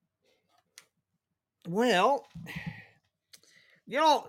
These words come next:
uh, down there, and you've got so much to explore. South of Lordsburg, of course, Lordsburg's pretty down at the heel in its own right.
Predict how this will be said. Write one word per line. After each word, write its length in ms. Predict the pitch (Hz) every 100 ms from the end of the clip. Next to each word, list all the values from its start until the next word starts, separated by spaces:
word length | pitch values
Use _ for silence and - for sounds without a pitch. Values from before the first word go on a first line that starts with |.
| -
uh, 160 | 170
down 300 | 160 220 277
there, 220 | 254 247 214
and 260 | - 247
you've 120 | 277
got 240 | 226 233 156
so 260 | - 202
much 240 | 165 143 -
to 60 |
explore. 380 | 127 - - 143
South 400 | 143 233 311 320
of 80 | 190
Lordsburg, 680 | 156 233 220 123 123 120 135
of 140 | 139
course, 300 | 175 330 -
Lordsburg's 580 | 160 240 262 139 127 123
pretty 280 | - 147 131
down 220 | 151 151
at 80 | 135
the 80 | 107
heel 300 | 156 165 135
in 80 |
its 180 | 127 -
own 160 | 170 202
right. 320 | 127 107 123